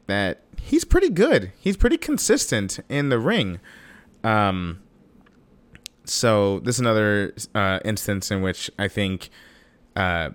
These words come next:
they're going to make each other look good in this, and it's gonna be, it's gonna be a fun match, if nothing else. Uh, but I think it'll be a banger.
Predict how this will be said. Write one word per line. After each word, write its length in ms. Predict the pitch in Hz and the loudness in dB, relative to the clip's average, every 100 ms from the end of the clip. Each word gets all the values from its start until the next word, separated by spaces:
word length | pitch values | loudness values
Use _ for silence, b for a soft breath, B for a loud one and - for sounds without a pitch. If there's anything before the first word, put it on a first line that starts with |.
| - 107 | -10 0
they're 180 | 113 | 0
going 200 | 110 110 | 2 -2
to 80 | 101 | -2
make 180 | 104 92 | -4 -4
each 160 | 92 113 | -4 0
other 220 | 101 104 | 2 2
look 160 | 104 110 | 0 0
good 180 | 110 | 0
in 120 | 104 104 | 0 0
this, 380 | 101 98 - - - | 0 -2 -6 -10 -8
and 340 | 90 90 90 - | -4 -4 -4 -4
it's 140 | - | -2
gonna 160 | 117 104 | -2 -2
be, 400 | 101 98 90 - _ _ - _ _ _ _ _ _ _ - | 0 0 -2 -6 _ _ -20 _ _ _ _ _ _ _ -4
it's 160 | 131 - | -2 0
gonna 140 | 147 | 2
be 120 | 135 | 2
a 60 | 113 | 0
fun 440 | - - 110 95 | -2 -2 0 0
match, 300 | 90 82 - - | -4 -6 -8 -4
if 240 | 107 - | -4 -4
nothing 460 | 101 92 - 87 - | -6 -4 -6 -10 -8
else. 380 | 82 64 - - | -8 -8 -10 -6
Uh, 240 | 87 87 | -4 -4
but 140 | 87 98 | -2 -2
I 20 | |
think 160 | 101 | -4
it'll 100 | 90 85 | -6 -6
be 60 | |
a 60 | 82 | -6
banger. 320 | 90 85 | -4 -4